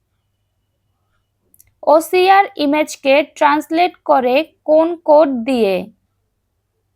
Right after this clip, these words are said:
ইউনিকোড। প্রিন্টার কত প্রকার? দুই প্রকার। নিচের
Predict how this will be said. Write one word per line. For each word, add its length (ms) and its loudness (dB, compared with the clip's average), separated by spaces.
ইউনিকোড। 880 0
প্রিন্টার 560 -2
কত 160 2
প্রকার? 380 0
দুই 300 0
প্রকার। 400 0
নিচের 440 0